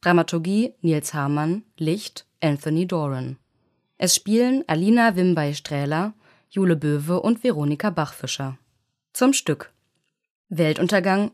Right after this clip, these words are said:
oder kein Weltuntergang? Im Titel ist das hoffnunggebende erste Wort kein durchgestrichen.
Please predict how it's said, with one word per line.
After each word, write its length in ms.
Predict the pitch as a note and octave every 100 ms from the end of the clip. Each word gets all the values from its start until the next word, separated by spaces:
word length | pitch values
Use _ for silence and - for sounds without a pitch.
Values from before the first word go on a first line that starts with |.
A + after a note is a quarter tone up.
| -
oder 240 | G3 A#3
kein 400 | A#3+ - C4 G3+
Weltuntergang? 720 | D3 C#3+ C#3+ C#3+ C#3+ C#3+ C#3+ - _ _ _ _ _ _ -
Im 160 | F#3
Titel 260 | - B3+ C4+
ist 260 | C4 E3+
das 200 | F3+ E3
hoffnunggebende 640 | G#3+ G#3+ A#3 F#3+ F#3 F3+ E3
erste 480 | - E3+ - F#3+ D#3
Wort 260 | D3+ -
kein 480 | - D3+ C#3+ F3+ A3+
durchgestrichen. 760 | F3+ D3+ - - - B2+ B2+